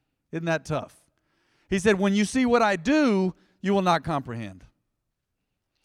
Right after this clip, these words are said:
For the hearts of these people are hardened." You ever met someone with a hard heart? "And their ears cannot hear, and they have closed their eyes." Closed their eyes. That sounds like a,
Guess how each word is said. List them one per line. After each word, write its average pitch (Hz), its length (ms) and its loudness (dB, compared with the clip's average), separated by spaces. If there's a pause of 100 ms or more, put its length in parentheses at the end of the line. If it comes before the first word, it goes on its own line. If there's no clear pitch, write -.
(220)
For 185 160 0
the 170 160 2
hearts 247 320 4
of 233 100 -2
these 214 180 -6
people 214 380 -6
are 143 120 -2
hardened." 226 600 0
You 185 80 -6
ever 185 120 -6
met 202 200 -4
someone 196 260 -8
with 165 120 -8
a 151 40 -4
hard 190 220 -2
heart? 202 320 -4 (720)
"And 170 140 -4
their 165 120 2
ears 214 380 -2
cannot 233 400 0
hear, 233 380 0
and 208 200 -4
they 180 120 2
have 139 160 -2
closed 240 500 0
their 226 180 2
eyes." 180 840 0 (520)
Closed 269 300 4
their 233 160 2
eyes. 160 220 4
That 208 180 0
sounds 233 260 -4
like 185 220 -2
a, 147 240 -2